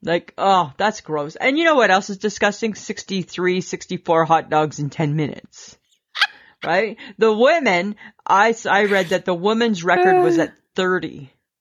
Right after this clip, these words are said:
Speaker 2: Oh, that's interesting.
Speaker 1: Right? But, oh my God, like, like, I love hot dogs so much, but I think that would just, that's abusing the hot dog.
Speaker 2: That is abusing the hot dog.
Speaker 1: Right?
Speaker 2: But, I mean, honestly, I think,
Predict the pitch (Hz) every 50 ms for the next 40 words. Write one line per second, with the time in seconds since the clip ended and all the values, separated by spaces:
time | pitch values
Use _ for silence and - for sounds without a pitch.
0 | _ - - 302 415 523 539 466 311 - 330 381 381 - 392 285 - - 202 -
1 | - - 180 190 226 - - _ _ _ _ - - 143 143 175 226 277 247 -
2 | _ - - - - _ _ _ _ _ - 175 180 - _ _ - 185 226 226
3 | 202 165 147 147 139 - 170 175 160 147 139 139 _ _ - 160 165 170 - _
4 | _ _ _ _ _ _ _ _ - _ _ _ _ - - - - - 196 220
5 | 220 214 233 240 247 285 285 285 277 247 220 226 233 226 226 214 196 180 - -
6 | - 214 202 202 208 185 180 - - - 180 - 131 196 196 262 262 254 269 254
7 | 240 240 240 196 214 196 - _ - 190 208 214 - 247 190 156 160 190 214 196
8 | 233 226 214 220 208 208 254 269 262 - 170 139 117 - - - - 220 214 208
9 | 208 202 202 202 180 202 185 - 190 175 190 180 - 185 175 170 - 190 165 185
10 | 240 294 330 330 320 - 285 285 233 214 - 320 320 330 339 302 - - 277 294
11 | 311 370 381 - - 392 403 427 370 - - - 294 - - 330 330 320 - 285